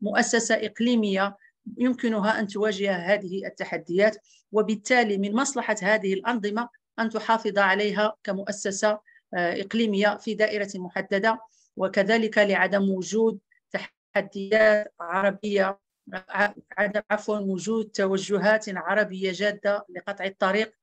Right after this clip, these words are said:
على الذين يريدون تجميد مؤسسات العمل العربي المشترك، بل وإبقاؤها كما قلنا في هذه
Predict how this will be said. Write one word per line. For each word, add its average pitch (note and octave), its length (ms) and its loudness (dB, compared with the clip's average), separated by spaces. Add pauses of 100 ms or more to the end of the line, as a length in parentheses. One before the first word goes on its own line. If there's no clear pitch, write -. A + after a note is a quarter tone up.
(140)
على G3 200 4
الذين G#3+ 360 0
يريدون G3 580 0
تجميد F#3 420 -4
مؤسسات F#3 640 0 (100)
العمل G3+ 460 0 (120)
العربي F#3+ 460 0
المشترك، G3+ 560 -2 (180)
بل A3+ 300 2
وإبقاؤها G3 680 -2
كما F3 260 -6
قلنا G#3 540 -2
في F3 180 -4
هذه F#3 420 -2